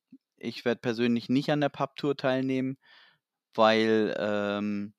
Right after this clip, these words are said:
ich jetzt nicht so der, ähm, Freund des alkoholischen Getränks bin. Und, äh, von daher, ähm, hab ich da nicht so von, in, in, in fünf Pubs nacheinander, äh, einen kurzen zu trinken oder sonst was, wenn der bei mir dann lange steht.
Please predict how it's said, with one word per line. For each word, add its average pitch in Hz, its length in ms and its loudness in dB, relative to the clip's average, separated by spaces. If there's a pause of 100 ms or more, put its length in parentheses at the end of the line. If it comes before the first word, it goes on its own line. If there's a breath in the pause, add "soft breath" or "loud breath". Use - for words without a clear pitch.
(440)
ich 113 120 -10
jetzt 113 180 -4
nicht 123 160 -4
so 113 140 -4
der, 104 480 2
ähm, 101 500 -4
Freund 107 380 -4
des 110 100 -8
alkoholischen 113 540 -4
Getränks 120 400 -6
bin. 147 260 -8 (1300)
Und, 123 540 2
äh, 107 280 0
von 107 180 -2
daher, 104 360 0
ähm, 73 520 -10
hab 107 180 -4
ich 107 80 -12
da 113 80 -4
nicht 107 160 -2
so 107 120 -10
von, 107 300 -2
in, 101 220 -4
in, 92 220 -8
in 101 320 -10 (380 soft breath)
fünf - 360 -6
Pubs - 320 -4
nacheinander, 101 800 -2
äh, 95 280 -6
einen - 120 -12
kurzen - 340 -8
zu 113 120 -8
trinken 113 360 -8
oder 104 220 -4
sonst 107 300 -6
was, 98 240 -8 (420 soft breath)
wenn 107 140 -2
der 104 80 0
bei 98 100 2
mir 104 180 0
dann 98 160 0
lange 98 260 -2
steht. 139 420 -4